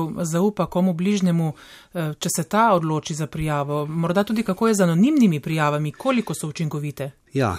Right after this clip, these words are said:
Speaker 2: policija pravzaprav preiskuje tudi, ne, imamo tudi primere anonimnih prijav. Na to tudi opozarjamo, da je tudi tu možnost,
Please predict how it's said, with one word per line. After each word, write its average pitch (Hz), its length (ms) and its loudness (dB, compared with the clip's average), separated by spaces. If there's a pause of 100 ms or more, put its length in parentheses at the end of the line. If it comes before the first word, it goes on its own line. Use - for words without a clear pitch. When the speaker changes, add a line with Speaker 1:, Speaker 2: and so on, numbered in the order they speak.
(120)
Speaker 2:
policija 143 500 0
pravzaprav 156 560 -2
preiskuje 135 760 0
tudi, 139 440 0 (100)
ne, 110 260 -2
imamo 120 360 0
tudi 113 240 -6
primere 101 400 -4
anonimnih 113 500 0
prijav. 87 400 -6
Na 95 100 -6
to 110 160 -6
tudi 101 280 -4
opozarjamo, 107 760 -4
da 95 100 -6
je 87 60 -6
tudi 82 260 -10
tu - 140 -12
možnost, 95 580 -6